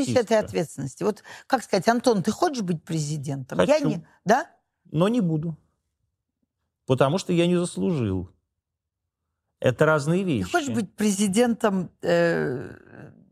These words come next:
Speaker 2: вот, да, вот я не хочу, потому что мне кажется, что это огромная работа. Я просто, ну, не могу всецело себя посвятить этому.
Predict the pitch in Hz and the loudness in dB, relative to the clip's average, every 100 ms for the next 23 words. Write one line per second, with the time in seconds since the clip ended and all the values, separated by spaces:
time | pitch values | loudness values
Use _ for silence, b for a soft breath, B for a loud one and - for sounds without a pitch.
0 | _ - 180 180 160 110 - 156 156 151 | _ -6 -4 -4 -8 -10 -2 0 0 -2
1 | - 269 294 269 - - - - - 160 | 0 0 0 0 -2 -2 -12 -16 -4 -2
2 | 170 165 - 175 214 240 180 165 - 160 | -2 -6 -6 -4 -2 0 -2 -2 -8 -12
3 | - 170 165 175 170 180 160 151 151 160 | -8 -4 0 0 0 -2 -2 -4 -2 0
4 | 170 226 - - B B B B _ 165 | 0 -2 -4 -6 B B B B _ 2
5 | 220 214 - - 202 - 208 202 214 214 | 2 2 -4 -4 -4 -2 0 2 2 2
6 | 214 202 269 277 _ - - 226 - - | 2 0 -2 -4 _ -8 -2 -2 0 0
7 | 180 147 135 - 143 170 - 175 - 151 | 2 0 -6 -12 -4 -4 -4 -12 -12 -14
8 | - 165 - 143 - 135 135 | -10 -12 -10 -14 -12 -16 -16